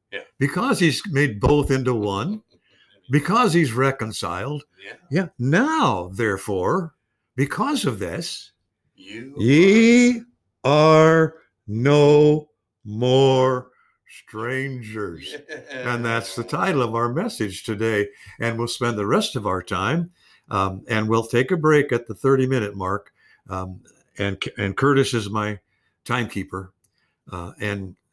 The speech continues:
Speaker 2: and, uh, he's good at that. "Now, therefore, ye are no more strangers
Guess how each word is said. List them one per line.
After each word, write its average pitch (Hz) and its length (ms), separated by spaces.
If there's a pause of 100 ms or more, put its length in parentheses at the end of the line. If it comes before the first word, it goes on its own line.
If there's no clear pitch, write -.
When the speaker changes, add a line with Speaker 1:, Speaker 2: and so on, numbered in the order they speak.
(120)
Speaker 2:
and, 95 380
uh, 95 180 (100)
he's 107 200
good 107 160
at 101 100
that. 82 260 (520)
"Now, 156 260
therefore, 127 480
ye 123 180
are 107 200
no 165 180
more 202 240
strangers 147 760